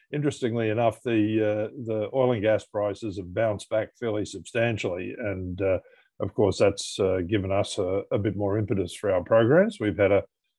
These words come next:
uh, a, a very, uh, active drilling program going on and, uh, also been producing and selling oil.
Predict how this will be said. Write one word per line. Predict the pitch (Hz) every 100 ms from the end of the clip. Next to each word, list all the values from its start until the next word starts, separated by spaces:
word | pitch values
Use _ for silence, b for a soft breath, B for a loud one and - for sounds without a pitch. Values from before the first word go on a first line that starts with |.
| _ _ _
uh, | - 98 95 92 - -
a, | 117 - 147
a |
very, | 107 120 110 104 101 B B B
uh, | 107 107 139
active | 131 - 113
drilling | 95 117 113 107
program | 107 101 98 101 98 95
going | 101 98
on | 107 147 196 _ _ _ _
and, | 113 104 101 98 95
uh, | 98 98 95 95
also | 117 110 113 98
been | 107 104 90
producing | - 98 101 98 98
and | 92
selling | 85 107 95 92
oil. | 104 135 156 -